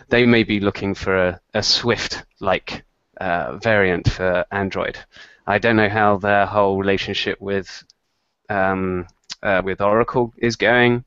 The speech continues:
so I don't know whether Java eight will hit Android anytime soon. So anyway, that's the one I'm going to call. But it's, it's great to hear that,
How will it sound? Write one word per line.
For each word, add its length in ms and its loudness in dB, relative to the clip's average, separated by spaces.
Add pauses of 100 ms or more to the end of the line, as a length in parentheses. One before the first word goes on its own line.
so 340 0
I 80 4
don't 180 0
know 80 0
whether 160 0
Java 400 0
eight 180 2
will 280 0
hit 240 0
Android 420 -2
anytime 500 -4
soon. 440 -6
So 340 -12 (480)
anyway, 320 4
that's 160 0
the 60 2
one 100 4
I'm 140 4
going 220 2
to 280 -4 (140)
call. 380 -4
But 120 2
it's, 240 2
it's 160 2
great 220 2
to 100 -4
hear 260 2
that, 260 2